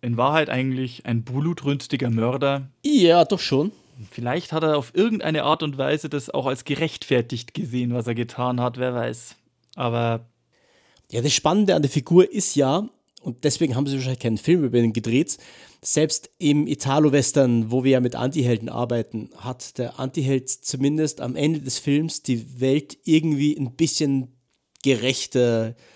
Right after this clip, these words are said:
Speaker 2: gemacht, weil er ein bisschen besser ist als seine Umgebung. Aber Deacon Miller ist ja nichts davon, ne? Also, er hat die Welt nicht besser gemacht, er hat einfach nur Leute aus dem Hinterhalt erschossen.
Speaker 1: Und doch muss man sagen,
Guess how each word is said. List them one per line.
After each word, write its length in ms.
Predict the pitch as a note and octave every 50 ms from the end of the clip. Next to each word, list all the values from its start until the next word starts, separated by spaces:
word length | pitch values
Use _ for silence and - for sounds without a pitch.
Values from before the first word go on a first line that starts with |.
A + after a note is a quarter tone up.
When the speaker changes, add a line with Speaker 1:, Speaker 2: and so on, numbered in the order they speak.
| _ _ _ _ _ _ _
Speaker 2:
gemacht, 680 | - C#3+ C3 C#3+ D3+ D3 - - - - - - - - -
weil 240 | - D3+ A#2+ B2 B2
er 60 | B2
ein 180 | C#3 C3 B2 A#2+
bisschen 280 | E3+ D#3+ - C#3+ B2
besser 240 | - C#3 C3 - D#3+
ist 320 | - C3 C3 B2 - - -
als 280 | - - A#2 A#2+ - -
seine 220 | B2 A#2 B2 C3
Umgebung. 440 | A#2 A2 - C3+ C#3+ A#2+ G#2+ A2+ -
Aber 200 | C3 B2+ A#2+ B2
Deacon 320 | A#2 C#3 C#3 - C3+ A2+
Miller 280 | A2 B2+ C#3+ D3+ D3+ C3+
ist 200 | A2+ B2 - -
ja 280 | C3+ A#2+ A2+ A2 - - _ _ _
nichts 220 | - - E3 - -
davon, 300 | - G#2 - F2+ E2+ F2
ne? 120 | G2 C3+ C#3+
Also, 180 | A#2+ G2+ G#2+ F#2+ - - - - -
er 20 | -
hat 120 | F#2+ -
die 60 | G#2
Welt 200 | G#2+ B2+ C3+ -
nicht 120 | F3 C#3+ -
besser 220 | D#3 C#3+ C#3+ D#3
gemacht, 300 | C3+ C#3+ D3 D3+ D3 - -
er 80 | C3+
hat 80 | A#2 A#2
einfach 300 | A#2+ A#2 A2+ C#3+ C3 A#2
nur 320 | C3+ C3 C3+ D3 D3+ - _ -
Leute 380 | A2+ A2 G#2+ G#2+ - C#3 B2+
aus 80 | B2 B2+
dem 80 | C3+ B2
Hinterhalt 340 | B2 A2+ - - F2+ - -
erschossen. 380 | - - - - - - - _ _ _ _ _ _ _ _ _ _ _ _ _ _ _ _ _ _ _ _ -
Speaker 1:
Und 220 | C#3 C#3 A#2+ -
doch 260 | C#3+ E3+ G3+ - -
muss 180 | G#3+ G#3 G3 F#3+
man 160 | F#3+ F3 E3
sagen, 500 | C#3 C3+ B2 B2+ C#3 D#3+ G#3 G3+ G3 -